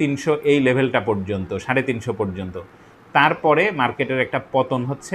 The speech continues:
দুই হাজার একুশ সাল থেকে বর্তমান সময় পর্যন্ত মার্কেট কিন্তু দাঁড়াতেই পারেনি। এই, এইভাবে যদি আপনারা একটু দেখেন, দুই হাজার একুশ সাল থেকে এভাবে মার্কেটের পতনই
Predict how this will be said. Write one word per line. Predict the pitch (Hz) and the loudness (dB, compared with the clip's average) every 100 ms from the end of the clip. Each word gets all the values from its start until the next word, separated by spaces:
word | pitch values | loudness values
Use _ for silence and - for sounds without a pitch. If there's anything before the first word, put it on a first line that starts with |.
| 180 | -4
দুই | 123 123 | -2 0
হাজার | 123 123 - 123 | 0 -4 -4 -2
একুশ | 156 143 - | -2 -4 0
সাল | 120 113 120 | 0 2 -4
থেকে | 107 165 208 104 | -4 -4 -4 -2
বর্তমান | 120 - - 113 107 | -2 -2 -4 -6 -6
সময় | 131 123 123 | -6 -6 -4
পর্যন্ত | 123 117 143 190 160 | -6 -8 -8 -6 -4
মার্কেট | 107 131 120 | -4 -6 -10
কিন্তু | 131 123 190 - - - - - | -10 -4 -4 -4 -14 -20 -20 -20
দাঁড়াতেই | 98 110 131 139 175 208 | -4 2 4 6 4 4
পারেনি। | 180 104 90 76 - - - - 123 | 2 0 -2 -6 -16 -20 -20 -4 0
এই, | 135 151 165 - - - - 139 | 0 0 -4 -12 -20 -20 -10 0
এইভাবে | 131 131 139 135 | 0 2 0 0
যদি | 131 131 | 0 0
আপনারা | 123 127 117 | 0 -2 -2
একটু | 131 117 | -2 0
দেখেন, | 110 - 180 139 | 0 -2 -4 0
দুই | 120 | 0
হাজার | 127 131 - | 0 -2 -6
একুশ | - 127 - | -4 -4 0
সাল | 139 131 | 0 0
থেকে | - 202 - 123 | -4 -6 -6 -6
এভাবে | 127 139 160 | -4 -4 -2
মার্কেটের | 117 107 139 139 - | -4 -4 -6 -8 -4
পতনই | 151 156 151 | -2 -2 -2